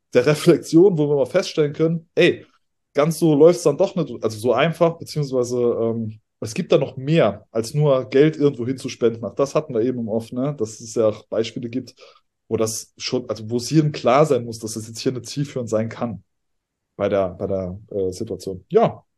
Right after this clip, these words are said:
Und so sind wir zweitausendachtzehn auf den Weg gegangen. Äh, mit einer afrikanischen Lösung vor Ort in Tansania, Ostafrika, äh, Wertschöpfungskreisläufe aufzubauen. Zu Beginn im Wasserbereich. Das läuft auch noch weiter. Das steht alles unter dem Namen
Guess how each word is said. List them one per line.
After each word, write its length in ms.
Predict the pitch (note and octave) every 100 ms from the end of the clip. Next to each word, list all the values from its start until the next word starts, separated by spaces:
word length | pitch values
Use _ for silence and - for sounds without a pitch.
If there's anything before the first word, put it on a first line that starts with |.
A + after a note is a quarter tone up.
| _ _ _
Und 120 | - C3+
so 100 | C#3+
sind 120 | D#3
wir 80 | D3+
zweitausendachtzehn 560 | - D3+ C#3+ D3 -
auf 100 | D3
den 120 | -
Weg 140 | B2 E3
gegangen. 360 | G#3 G3+ A3 - - _ _ _ _ _ _ _ _ _ _
Äh, 160 | C3+ C#3
mit 160 | C3+ C#3+
einer 100 | C#3
afrikanischen 580 | D#3+ D3 E3+ F#3+ E3
Lösung 460 | D3+ F#3 - B3 B3+
vor 220 | - D#3
Ort 320 | C#3+ F3+ G#3+
in 100 | F3
Tansania, 520 | F3+ G3 E3+ D#3+ F3 G3
Ostafrika, 1120 | C#3+ - E3 - G#3+ G#3 G3 F#3+ C#3 D3 D#3
äh, 80 | B2 A#2
Wertschöpfungskreisläufe 1300 | B2+ G3+ A3 - F3+ D#3+ - - C#3+ E3+ D#3 D3 D3
aufzubauen. 640 | C3+ D#3+ - - F#2+ F#2 _ _ _
Zu 140 | -
Beginn 300 | C3 B2+ D3+
im 160 | C3 A#2
Wasserbereich. 880 | B2+ D#3 G3 F3+ F3 G3+ A3+ - _
Das 200 | A2 -
läuft 240 | C3+ E3
auch 80 | D#3+
noch 160 | C3 G#2+
weiter. 320 | C3+ G3 F#3
Das 240 | A#2+ A2+ -
steht 280 | A2+ - B2+
alles 240 | A#2 D#3+
unter 180 | C#3 C#3+
dem 140 | C3 B2+
Namen 380 | C3+ D3 -